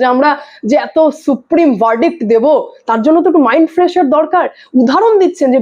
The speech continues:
বিদেশে তাই হয়, একটা জাজমেন্ট দেওয়ার আগে তারা এক সপ্তাহ ছুটি কাটিয়ে নেয়। তো ভাই বিদেশে কেস কত, আপনাদের মতো সুপ্রিম কোর্টের মতো হাজার হাজার কেস পেন্ডিং থাকে না যে ওই সরকার আছে না, এই সরকার না, ওই সরকার দেখে বিচার দেবে, রাইট? তাহলে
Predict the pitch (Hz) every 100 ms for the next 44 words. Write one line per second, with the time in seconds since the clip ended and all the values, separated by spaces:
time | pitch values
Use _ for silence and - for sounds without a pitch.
0 | 208 254 330 370 339 320 311 269 - 262
1 | - 370 254 277 254 294 330 - _ _
2 | 190 240 247 339 370 220 233 349 262 359
3 | 370 _ 330 277 330 339 392 392 392 415
4 | - 339 359 330 220 190 175 180 _ _
5 | 381 311 320 415 339 339 370 427 - 349
6 | 381 370 349 359 427 440 254 - 359 359
7 | 370 370 349 359 339 370 359 370 277 277
8 | 349 349 349 349 359 - 330 359 339 311
9 | 247 180 - _ - 262 311 302 320 311
10 | 339 320 359 311 269 320 320 339 330 269
11 | 320 311 320 247 254 254 240 220 190 175
12 | 180 _ _ _ _ _ _ _ _ _
13 | _ _ 196 262 403 - - _ _ -
14 | 403 440